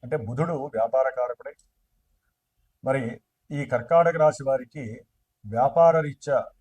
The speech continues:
ఏది మాట్లాడినా కూడా చేద్దాకా వచ్చి మిస్ అయ్యేటటువంటి పరిస్థితి. లేకపోతే కొంతమంది వ్యాపారంలో పెట్టుబడి పెట్టుంటారు, లాభం వస్తుంది అని చెప్పి, అది,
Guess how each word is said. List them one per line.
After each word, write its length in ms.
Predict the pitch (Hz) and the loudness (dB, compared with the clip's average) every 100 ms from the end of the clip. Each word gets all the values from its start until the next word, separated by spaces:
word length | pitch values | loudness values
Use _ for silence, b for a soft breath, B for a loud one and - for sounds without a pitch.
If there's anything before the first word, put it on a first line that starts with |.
| 123 | -10
ఏది 360 | 131 151 156 | -6 -6 -6
మాట్లాడినా 800 | 135 123 143 - - 139 139 131 | -6 -4 -4 -6 -4 -4 -4 -6
కూడా 400 | 120 117 113 185 - _ _ _ - - | -6 -6 0 -2 -2 _ _ _ -14 -6
చేద్దాకా 480 | 160 151 165 160 156 | -6 0 4 4 2
వచ్చి 420 | 131 - 190 226 _ - | -6 -10 -18 -18 _ -12
మిస్ 200 | 139 - | -12 -8
అయ్యేటటువంటి 520 | 143 127 113 107 110 | -8 -8 -12 -12 -12
పరిస్థితి. 420 | - 101 - 220 _ _ _ _ _ _ _ _ _ 170 | -12 -12 -14 -20 _ _ _ _ _ _ _ _ _ 0
లేకపోతే 420 | 156 160 165 165 | 2 2 -4 -6
కొంతమంది 720 | 151 147 151 165 151 135 151 _ | -6 -8 -6 -8 -10 -12 -18 _
వ్యాపారంలో 840 | 127 139 143 143 139 135 131 127 135 _ _ _ _ - | 0 2 2 2 -2 -4 -4 -4 -8 _ _ _ _ -6
పెట్టుబడి 380 | 139 147 170 147 | -6 -2 -2 -4
పెట్టుంటారు, 520 | 120 127 113 104 - _ _ _ _ _ _ - | -10 -10 -6 -6 -8 _ _ _ _ _ _ -8
లాభం 320 | 117 135 139 | -2 -2 -2
వస్తుంది 420 | 143 - 127 120 | -6 -10 -14 -10
అని 100 | 120 | -8
చెప్పి, 500 | 113 117 - 147 107 _ _ _ - | -8 -10 -10 -12 -12 _ _ _ -4
అది, 420 | 135 143 135 151 | -4 -4 -8 -14